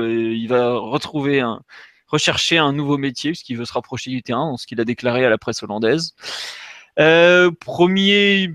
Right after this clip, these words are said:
thème, enfin sous-thème concernant le, le Kluivert, est-ce, qu'est-ce qu'on en pense ? Est-ce que le départ est logique, selon vous, de, pour le, le Hollandais ? Suite à l'arrivée d'Henrique notamment, je pense. Qui veut se lancer sur ce sujet un peu ?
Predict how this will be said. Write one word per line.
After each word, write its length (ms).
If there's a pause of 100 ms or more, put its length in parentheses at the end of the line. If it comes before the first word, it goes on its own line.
(140)
thème, 260
enfin 180
sous-thème 600
concernant 480
le, 460
le 60
Kluivert, 520 (120)
est-ce, 340 (100)
qu'est-ce 200
qu'on 360
en 100 (140)
pense ? 240
Est-ce 100
que 80
le 80
départ 340
est 60
logique, 640
selon 320
vous, 240
de, 420 (300)
pour 160
le, 460
le 100
Hollandais ? 440 (960)
Suite 220
à 40
l'arrivée 300
d'Henrique 380
notamment, 380
je 140
pense. 320 (560)
Qui 140
veut 100
se 100
lancer 280
sur 180
ce 140
sujet 360
un 120
peu ? 420